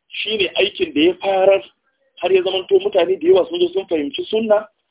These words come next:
har an zo yanzu gashi ana kishi na ainihin salafiya. To, shi wannan bawan Allah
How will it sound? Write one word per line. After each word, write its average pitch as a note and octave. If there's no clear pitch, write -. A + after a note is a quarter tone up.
har F#3+
an G3
zo G#3
yanzu F3
gashi D#3+
ana F3
kishi G#3
na D#3+
ainihin F3
salafiya. C#3+
To, F4+
shi -
wannan B3
bawan G#3
Allah G3+